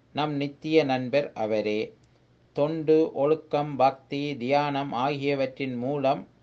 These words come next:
அவரை உணர வேண்டும். இதைவிட பெரிய செய்தி இருக்க முடியுமா? உலகை புறக்கணித்தல் தேவையில்லை பாபாஜியை பொறுத்தவரை.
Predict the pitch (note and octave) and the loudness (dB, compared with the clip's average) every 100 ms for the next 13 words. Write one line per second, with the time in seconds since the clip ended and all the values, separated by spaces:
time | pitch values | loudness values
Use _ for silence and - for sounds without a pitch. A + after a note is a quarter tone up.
0 | _ B2 B2+ C3 C3+ - A#2 A#2 A2+ G#2 | _ -4 0 2 0 -2 -2 0 0 0
1 | G#2+ G#2+ G2+ G#2 G#2+ - _ _ - C3+ | -4 -4 -4 -4 -6 -16 _ _ -8 2
2 | E3 E3 D3 D3+ D#3 C#3+ D3 D#3 C#3+ - | 4 4 4 2 0 -2 0 0 0 -2
3 | B2+ B2 C#3+ C#3 A#2+ - A#2+ A2 A2 G#2+ | -6 -4 -4 -4 -4 -2 -4 -2 -4 -4
4 | G#2 G#2 G#2 - _ _ _ B2+ D#3 D#3 | -4 -4 -6 -10 _ _ _ 2 2 4
5 | D#3 - C#3 D3 - C#3 B2+ - C3+ D3+ | 0 2 -2 -2 -2 -4 -4 -2 -2 0
6 | B2+ A#2+ A#2 A2 G#2 G#2 G#2+ G#2 - _ | 2 4 4 0 -4 -2 -2 -4 -12 _
7 | _ B2 D3 D#3 D#3 D3 D3 D3+ - C#3+ | _ 2 4 6 4 2 -2 -2 0 -2
8 | D3 D3+ C#3 C3 C3+ | 0 -2 0 0 0